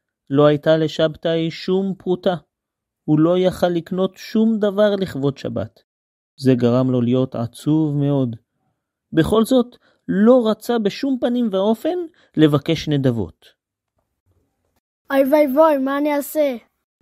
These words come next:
Speaker 2: מה עם חלה? מה עם יין? אוי, אוי, אוי, איזה מין שבת תהיה לי?
Speaker 1: אמר שבתאי לציפורה.
Speaker 2: אני הולך לבית המדרש. אני אלמד שם, עד כניסת שבת.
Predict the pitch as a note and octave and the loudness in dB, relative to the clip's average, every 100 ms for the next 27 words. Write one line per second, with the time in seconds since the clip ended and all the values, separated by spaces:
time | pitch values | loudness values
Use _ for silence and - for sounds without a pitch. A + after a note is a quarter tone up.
0 | _ C4 D4+ D4+ D4 D#4 D4 C4+ C#4 C#4 | _ -4 -4 -2 2 2 2 -2 -4 -4
1 | C#4+ D4 C#4+ A#3 G#3+ - _ _ _ _ | -2 -2 -2 -4 -8 -12 _ _ _ _
2 | _ _ - C#4+ C4+ B3 C4 B3+ A#3+ B3+ | _ _ -2 2 2 2 0 0 -2 -2
3 | C4+ C#4 C#4 C#4 C4+ C4 C#4 C4+ B3 A3 | -2 -2 -2 -4 -4 -4 -2 -2 -2 -6
4 | - _ _ _ _ _ _ E3 E3 E3 | -10 _ _ _ _ _ _ -2 2 2
5 | D3+ C#3+ D3 C#3+ - C#3 C3+ C3 C3+ - | 2 0 -2 -2 -4 -4 -2 -4 -8 -8
6 | B2+ A#2+ A#2 - _ - C#4 D4+ D4 C4+ | -8 -8 -10 -14 _ -8 0 2 2 0
7 | D4 C#4 C4 C4+ C4 A#3+ A#3+ A3+ G#3+ - | -4 -4 -4 -4 -4 -4 -4 -6 -8 -14
8 | - _ _ _ _ _ C4 C#4 C#4 C#4 | -20 _ _ _ _ _ -4 -2 0 2
9 | C#4+ D4 B3+ G#3+ G3+ _ _ _ - C4+ | 0 -2 -4 -4 -10 _ _ _ -10 -8
10 | C4 C4+ B3+ C4 A#3+ A#3+ A3 G3+ - | -4 -2 -2 -2 -4 -4 -4 -6 -8